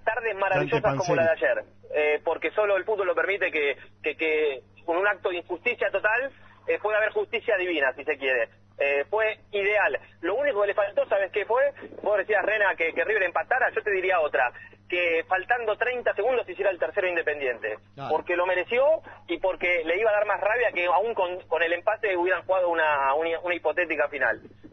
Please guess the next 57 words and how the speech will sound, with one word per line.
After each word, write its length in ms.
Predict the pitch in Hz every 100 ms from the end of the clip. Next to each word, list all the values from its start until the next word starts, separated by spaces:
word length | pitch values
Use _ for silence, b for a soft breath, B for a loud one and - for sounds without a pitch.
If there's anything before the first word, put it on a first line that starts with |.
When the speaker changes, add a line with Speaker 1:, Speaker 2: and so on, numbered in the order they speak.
| -
Speaker 1:
Eh, 160 | 165 240
eso 220 | 262 254
hubiese 220 | 226 220
sido 140 | 226 214
el 80 |
broche 320 | 202 254 240 202
de 120 | 165
oro 120 | 143
y 60 | 147
encima, 280 | 147 196
obviamente, 340 | 165 147 175 180
ganar 200 | 147 156
Independiente. 680 | 151 143 139 139 120 113 107 B B B -
Pero 160 | 156
bueno, 340 | 175 151 123 110 -
eh, 460 | 139 147 135 139
dentro 280 | 143 160 156
de 60 | 160
todo 360 | 202 208 180 160
creo 180 | 165
que 440 | 139 139 135 123 120
la, 140 | 127
la 120 | 131 131
jornada 340 | 147 156 170
es 80 | 147 -
altamente 460 | 185 170 170 165
positiva 520 | 143 143 135 170 190 196 B B B -
y 80 | 143
como 240 | 160 160
dijo, 360 | 196 - 202 185
eh, 140 | 151 156
vi 100 | 165
uno 100 | 175
de 40 | 156
los 100 | 139
videos 280 | 156 160
que, 260 | - 123 117
que 140 | 123
circularon 400 | 139 131 139 156
de 80 | 131
Azaro, 260 | 127 170 143
que 80 | 117
ahí 100 | 135
alguien 220 | 139 127
lo 80 | 120
mencionó 240 | 120 147
en 60 | 143
la 100 | 135
tanda, 340 | 131 120 117
Independiente 540 | 139 143 160 196 208
fue 160 | 175 180
el 60 | 170
gran 180 | 196 226
ganador 320 | 185 160 160
de 40 | 147
la 120 | 131
jornada. 480 | 139 131 110 104